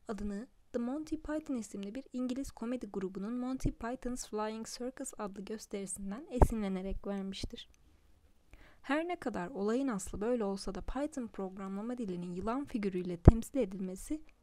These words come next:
neredeyse bir gelenek haline gelmiştir. Python nesne yönelimlidir. Yorumlanabilir.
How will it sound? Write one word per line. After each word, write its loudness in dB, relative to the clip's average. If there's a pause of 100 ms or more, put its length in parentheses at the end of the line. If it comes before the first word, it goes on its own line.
(180)
neredeyse 2
bir 2
gelenek 0
haline 0
gelmiştir. -4 (2250)
Python -2 (160)
nesne -2
yönelimlidir. -4 (640)
Yorumlanabilir. -2